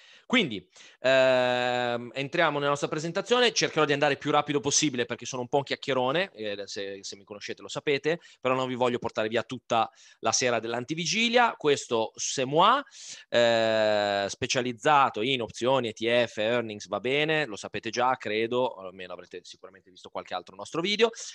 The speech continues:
laureata alla Bocconi, cosa che non mi ha insegnato niente sul trading, è tutta roba che ho studiato dopo perché le, le, le, le università in economi-, di economia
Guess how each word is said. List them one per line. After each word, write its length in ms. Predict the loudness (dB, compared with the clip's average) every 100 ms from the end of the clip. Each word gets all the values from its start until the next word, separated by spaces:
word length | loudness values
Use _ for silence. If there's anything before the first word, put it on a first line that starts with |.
| -14
laureata 360 | -4 2 2 4
alla 100 | 2
Bocconi, 520 | 2 4 6 6 4
cosa 240 | 2 0 0
che 120 | -4
non 240 | -4 -4
mi 100 | 0
ha 60 | 0
insegnato 440 | 0 -4 -6 -6
niente 340 | -8 -8 -10 -14
sul 160 | -14
trading, 420 | -8 -8 -6 -10
è 80 | -12
tutta 220 | -16 -8
roba 160 | -6 -6
che 100 | -10
ho 20 |
studiato 380 | -16 -14 -12 -4
dopo 280 | -2 -2 -4
perché 380 | -8 -6 -6 -8 _
le, 220 | -14 -8 -6
le, 160 | -6 -6
le, 500 | -6 -6 -6 -10 -14 -20 -20 _
le 120 | -6
università 440 | -4 -2 -4 -2 -2
in 100 | -2
economi-, 380 | -4 -6 -6 -8
di 100 | -8
economia 340 | -6 -6 -6